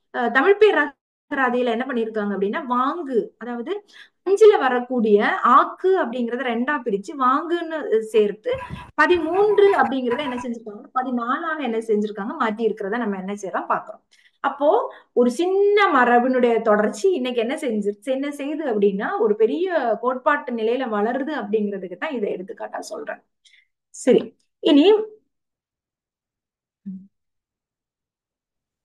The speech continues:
இந்த நேரமாவே இது சொல்லிட்டேன். அஹ், தமிழ் மொழியில மூவாயிரத்துக்கும் மேற்பட்ட வினையடிகள் உள்ளன. அது அவ்வளத்தையும் தொகுத்து சங்க இலக்கிய வினை வடிவங்கள் அப்படிங்கிற நூலை வந்து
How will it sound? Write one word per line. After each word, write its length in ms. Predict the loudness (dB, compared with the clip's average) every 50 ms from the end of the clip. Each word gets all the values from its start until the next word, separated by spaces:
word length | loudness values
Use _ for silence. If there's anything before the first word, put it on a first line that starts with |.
| _ _ _ _ _ _ -20 -20 -20 _ _ _ -20 -8 _
இந்த 200 | 2 4 6 6 8 8 8 8 8 8
நேரமாவே 440 | 6 6 6 6 6 6 6 6 4
இது 140 | 4 4 4
சொல்லிட்டேன். 560 | 4 6 6 6 6 6 6 4 2 0 0 -4 -6 _ _ -6
அஹ், 240 | -4 -2 0 0 0 2
தமிழ் 280 | 2 2 2 2 2
மொழியில 320 | 2 2 2 4 2 2 0 -2 -2
மூவாயிரத்துக்கும் 720 | -2 -2 0 2 2 0 0 -2 -6 -10 -10 -8 -6 -4
மேற்பட்ட 380 | -4 -4 -4 -6 -6 -6 -4 -2
வினையடிகள் 500 | -2 -2 -2 -2 -2 0 0 0 2 0
உள்ளன. 260 | 0 0 -4 -8 -8 -6
அது 280 | -6 -6 -6 -4 -2 -2
அவ்வளத்தையும் 560 | -2 -2 -2 -4 -6 -4 -4 -6 -6 -6 -4
தொகுத்து 380 | -2 0 0 0 -2 -4 -6 -6 -4
சங்க 220 | -4 -4 -4 -4 -4
இலக்கிய 320 | -6 -6 -6 -6 -6 -6
வினை 200 | -6 -6 -6 -4
வடிவங்கள் 420 | -2 0 0 0 -2 -2 -4 -6 -6
அப்படிங்கிற 380 | -6 -8 -10 -10 -10 -10 -12 -12 -12 -14 _ _ _ _ _ _ _ 0
நூலை 280 | 4 4 6 6 6 4
வந்து 260 | 4 2 2 2